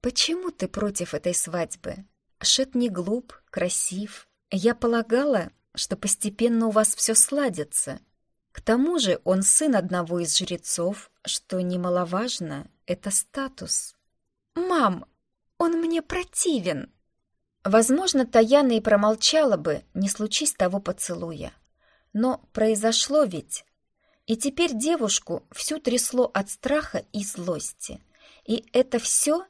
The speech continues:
требовало выхода. Да хоть бы и матери рассказать.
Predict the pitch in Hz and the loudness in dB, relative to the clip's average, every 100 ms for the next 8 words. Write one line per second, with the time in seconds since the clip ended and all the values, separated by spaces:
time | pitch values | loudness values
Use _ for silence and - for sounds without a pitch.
0 | _ 226 220 233 233 220 220 202 175 - | _ 0 2 2 2 2 0 0 -6 -6
1 | 170 185 170 - _ _ _ _ _ - | -8 -8 -12 -14 _ _ _ _ _ -4
2 | 233 - 302 240 294 294 247 190 185 175 | -4 0 -2 0 2 4 2 0 -2 -4
3 | 170 - - 170 175 156 - - | -2 -4 -2 -6 -6 -8 -10 -18